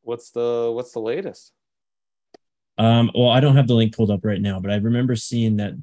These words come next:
Speaker 2: the Big Ten was, they're, they're not done is ba-, basically the quote. So.
Speaker 1: Oh boy.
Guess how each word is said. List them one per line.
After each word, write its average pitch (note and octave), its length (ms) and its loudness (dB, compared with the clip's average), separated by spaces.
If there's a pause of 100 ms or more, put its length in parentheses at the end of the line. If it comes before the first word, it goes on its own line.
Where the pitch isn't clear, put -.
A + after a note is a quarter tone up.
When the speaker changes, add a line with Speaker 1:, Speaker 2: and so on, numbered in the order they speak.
(100)
Speaker 2:
the G#2+ 60 -8
Big A2 260 -4
Ten G#2+ 320 0
was, G2+ 680 -4
they're, A2+ 320 -2 (440)
they're A#2+ 100 -2
not A#2+ 340 -2
done G2 360 -6 (420)
is G2+ 120 -8
ba-, F#2+ 340 -6
basically G2+ 380 -6
the - 80 -10
quote. - 300 -12 (880)
So. - 360 -12 (2500)
Speaker 1:
Oh F3+ 80 -10
boy. F3+ 200 -16